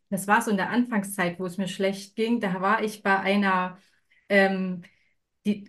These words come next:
ich, ich weiß gar nicht, das ist eine Gesundheitsberaterin, die, ähm, macht Body Talk, also auch im Prinzip über Biofeedback geht die so im System die Dinge durch. Und die hatte mir damals, das war im Februar einundzwanzig, hat die mir, ähm, einen Satz gesagt und der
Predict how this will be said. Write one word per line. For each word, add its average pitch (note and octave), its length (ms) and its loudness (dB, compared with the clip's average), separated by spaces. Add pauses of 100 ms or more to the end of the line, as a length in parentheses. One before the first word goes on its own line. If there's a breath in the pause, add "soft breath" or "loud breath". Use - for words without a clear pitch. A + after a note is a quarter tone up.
ich, - 260 -12 (560)
ich - 160 -14
weiß G#3+ 200 0
gar G#3+ 100 2
nicht, G3 140 0
das G#3+ 80 -4
ist - 60 -2
eine G#3+ 80 2
Gesundheitsberaterin, C#4 1160 4
die, A3+ 300 2
ähm, G3+ 640 2
macht G3 340 -2
Body A3 300 4
Talk, D4+ 340 4
also G#3+ 180 2
auch A#3+ 160 -2
im B3+ 100 2
Prinzip B3 380 0
über G#3 220 0
Biofeedback C#4+ 800 2
geht B3 160 0
die A#3+ 80 2
so A3+ 160 2
im G#3+ 160 4
System A#3 500 0
die A#3 120 -2
Dinge A#3 260 4
durch. B3 340 2
Und G#3+ 120 -2
die G#3+ 120 0
hatte A#3+ 200 0
mir A3+ 160 4
damals, C#4 600 4 (420 loud breath)
das G#3 200 -2
war A3+ 240 6
im G#3+ 300 4
Februar B3 480 0
einundzwanzig, B3 1000 2 (340 loud breath)
hat A#3 200 2
die A#3+ 100 6
mir, A#3 440 6
ähm, G#3+ 460 0
einen G#3 200 6
Satz B3+ 320 4
gesagt F#3 360 2
und G3+ 180 -2
der B3+ 340 6